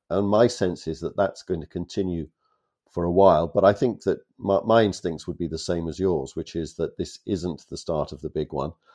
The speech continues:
uh, the big sell-off. That probably, given that both of us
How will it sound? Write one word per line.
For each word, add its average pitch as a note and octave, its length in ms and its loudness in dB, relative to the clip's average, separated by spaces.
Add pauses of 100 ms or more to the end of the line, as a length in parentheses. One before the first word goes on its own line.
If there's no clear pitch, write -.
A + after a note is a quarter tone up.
(540)
uh, D#2 180 -2
the - 120 -4
big F2+ 200 0
sell-off. F2 680 0 (240)
That F2+ 180 -2
probably, F2 460 2
given F2 300 -2
that - 200 -6
both F2 200 0
of D2+ 120 -4
us - 240 -6